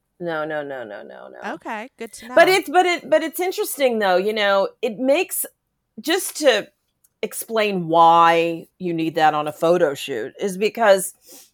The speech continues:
Speaker 1: when the hair is down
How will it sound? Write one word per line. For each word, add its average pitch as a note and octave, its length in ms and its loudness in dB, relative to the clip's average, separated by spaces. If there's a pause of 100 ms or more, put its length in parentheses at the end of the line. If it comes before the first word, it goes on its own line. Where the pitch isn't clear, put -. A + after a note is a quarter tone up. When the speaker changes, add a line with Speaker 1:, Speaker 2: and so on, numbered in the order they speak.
(920)
Speaker 1:
when B3+ 560 4
the A3+ 120 4
hair C4+ 260 6
is A#3+ 100 4
down G#3+ 640 4